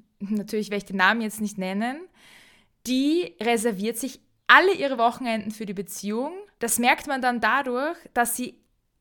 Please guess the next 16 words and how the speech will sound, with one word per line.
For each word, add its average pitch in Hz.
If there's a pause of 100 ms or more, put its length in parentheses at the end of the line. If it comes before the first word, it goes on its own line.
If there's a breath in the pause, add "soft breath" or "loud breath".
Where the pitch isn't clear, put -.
(140)
wirklich 285
auf 214 (160)
Zwang 226
versucht, 269
unsere 226
Treffen 240 (340 loud breath)
in 233
der 214
Woche, 190 (340 soft breath)
äh, 180
sozusagen 180
auf -
die 190
Woche 180
zu -
legen. 170